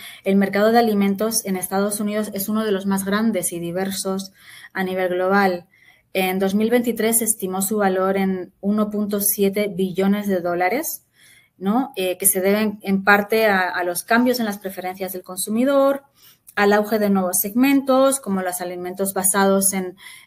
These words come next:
en, en ingredientes naturales, la expansión de servicios de comida a domicilio y, y rápida.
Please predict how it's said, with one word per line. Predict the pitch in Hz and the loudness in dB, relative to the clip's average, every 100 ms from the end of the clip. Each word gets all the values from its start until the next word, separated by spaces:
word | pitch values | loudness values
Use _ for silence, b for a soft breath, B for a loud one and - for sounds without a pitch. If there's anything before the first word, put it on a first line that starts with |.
| - | -8
en, | 180 180 180 175 170 | -4 -4 -4 -6 -2
en | 190 | 2
ingredientes | 196 190 196 190 190 | 4 4 2 0 -2
naturales, | 185 196 233 233 220 220 214 220 208 | -2 2 4 6 4 4 2 2 0
la | 180 | -4
expansión | - 175 180 190 | -4 -8 -6 -6
de | 190 | -6
servicios | 180 190 180 185 175 | -6 -10 -12 -10 -10
de | 170 | -8
comida | 180 214 233 202 202 202 202 B B B | -2 2 2 2 2 0 -6 B B B
a | 185 | 0
domicilio | 190 185 - 247 226 220 214 | 2 -2 0 2 4 4 6
y, | 196 185 175 | 4 2 -4
y | 180 | -4
rápida. | 190 202 202 160 151 | 0 0 -2 -8 -10